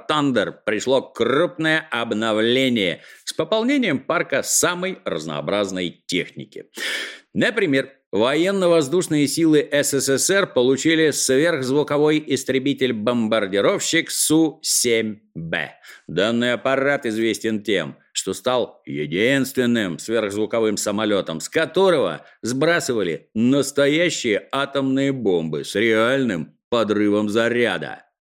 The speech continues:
Интересно и появление самоходного противотанкового комплекса «Хризантема», смонтированного на шасси Б М П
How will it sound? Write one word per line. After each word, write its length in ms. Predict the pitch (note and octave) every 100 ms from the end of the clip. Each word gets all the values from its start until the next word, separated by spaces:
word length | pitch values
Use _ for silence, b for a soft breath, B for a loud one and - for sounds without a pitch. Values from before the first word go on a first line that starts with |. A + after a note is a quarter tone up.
| -
Интересно 840 | - G2+ G2 - A#2 A#2 G#2+ G2+ C#3
и 60 |
появление 680 | D3+ E3+ D#3+ C#3 C3+ D3+ E3
самоходного 800 | - D3 C3+ A#2+ C#3+ D3+ D#3+ E3
противотанкового 960 | D#3+ C#3+ C#3 C3 B2+ B2+ B2+ C3+ C#3 C#3
комплекса 560 | - D#3 C3+ C#3+ - C#3
«Хризантема», 1120 | C#3 D3+ D3 D3+ E3+ D#3 A3 F#3+ A2+ D#2 C#2
смонтированного 1080 | - C3+ C#3 B2+ F#3 E3+ D3+ B2+ G#2+ E2+ D2
на 160 | G#2+ A2
шасси 480 | B2+ G#2 - E3
Б 220 | D#3+ G#2 F#2+
М 180 | E2+
П 400 | D#2+ F#2+ F#2+ -